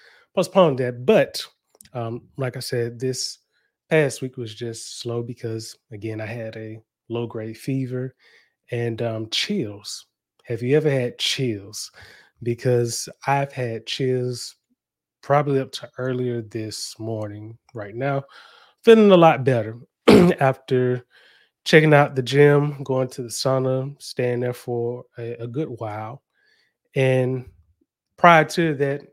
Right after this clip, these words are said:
I just had chills. It was not pretty. Didn't feel good at all. Um, just feeling cold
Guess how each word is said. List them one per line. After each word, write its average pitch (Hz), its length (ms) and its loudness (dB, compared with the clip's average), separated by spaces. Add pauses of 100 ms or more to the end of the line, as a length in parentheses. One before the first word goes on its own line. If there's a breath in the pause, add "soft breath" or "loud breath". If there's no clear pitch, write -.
(120)
I 127 100 -4
just 113 220 -14
had 104 220 -16
chills. 107 580 -14
It 120 180 -10
was 113 400 -10 (100)
not 123 260 -8
pretty. 110 360 -12 (420)
Didn't 208 160 2
feel 160 220 6
good 131 260 0
at 113 100 -6
all. 113 380 -12 (380)
Um, 113 220 -8
just 131 260 -8
feeling 117 520 -2 (140)
cold 117 440 -6